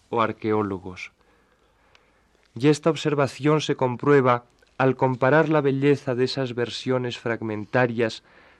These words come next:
con otras que tienen su final completo, pues fácilmente se echa de ver que el fragmento es más hermoso que el todo.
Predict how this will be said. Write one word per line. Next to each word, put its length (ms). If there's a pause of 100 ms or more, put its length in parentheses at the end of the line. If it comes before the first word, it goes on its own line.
(100)
con 200
otras 380
que 140
tienen 340
su 160
final 420
completo, 800 (760)
pues 180
fácilmente 720
se 140
echa 240
de 100
ver 320 (400)
que 100
el 120
fragmento 880 (140)
es 200
más 240
hermoso 600
que 80
el 180
todo. 480